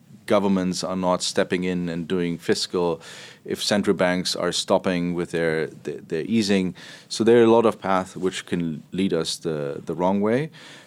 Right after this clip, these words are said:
but there are also the alternative path. And I think the, what we see right now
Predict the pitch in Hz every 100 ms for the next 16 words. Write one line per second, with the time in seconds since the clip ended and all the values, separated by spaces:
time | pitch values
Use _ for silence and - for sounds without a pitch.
0 | _ - 104 113 107 120 - 107 104 98
1 | 98 101 98 117 110 101 90 - 62 -
2 | - 92 90 110 - 98 90 80 101 101
3 | 95 - 107 98 95 92 104 117 131